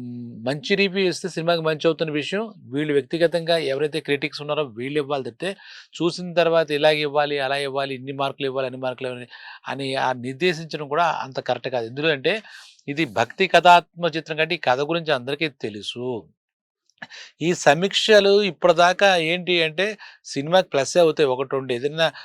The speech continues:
ఒకడిద్దరు రాసిన దాన్ని బట్టి పెడితే. గత నుంచి చూస్తే, black and white సినిమా నుంచి చూస్తే, మాయాబజార్ సినిమాలో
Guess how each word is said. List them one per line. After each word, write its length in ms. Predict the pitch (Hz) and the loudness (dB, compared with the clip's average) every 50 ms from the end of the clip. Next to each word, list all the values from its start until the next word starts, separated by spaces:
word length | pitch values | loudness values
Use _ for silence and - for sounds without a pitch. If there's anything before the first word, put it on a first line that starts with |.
| - _ _ | -20 _ _
ఒకడిద్దరు 360 | 131 123 131 127 120 123 127 113 | -8 -2 -2 -2 0 0 0 2
రాసిన 340 | 117 113 123 123 151 156 | 2 2 2 0 -4 -6
దాన్ని 180 | 151 151 147 143 | -6 -6 -4 -6
బట్టి 200 | 139 123 - 135 | -6 -6 -6 -8
పెడితే. 420 | 113 120 113 117 - 175 202 202 - - - - _ _ - 104 | -6 -6 -8 -6 -4 -4 -6 -6 -8 -14 -20 -20 _ _ 0 2
గత 180 | 127 139 - - 180 175 175 170 165 160 156 156 | 2 4 6 8 8 8 8 8 8 6 4 4
నుంచి 240 | 151 156 170 175 196 | 2 0 -2 -2 -2
చూస్తే, 340 | 180 170 180 160 - - 180 | 0 0 -2 -2 0 -2 -2
black 280 | 147 135 143 147 - | 4 6 6 6 6
and 100 | 170 160 | 2 0
white 180 | 156 156 156 139 | 0 0 0 0
సినిమా 280 | 135 151 151 151 156 | -2 -6 -2 -2 -2
నుంచి 180 | 151 151 143 147 | -2 -2 -6 -10
చూస్తే, 220 | 156 151 185 185 - - - - - - - - | -8 -6 -6 -8 -8 -12 -16 -18 -18 -18 -18 -16
మాయాబజార్ 880 | 104 110 117 120 131 147 185 220 233 233 214 196 208 202 175 190 190 180 | -14 -12 2 4 8 8 10 10 10 10 10 10 10 10 10 6 4 4
సినిమాలో 720 | 147 - - 170 170 175 170 170 165 170 202 233 220 - | 0 -4 -6 -6 0 2 4 4 6 4 2 2 2 -2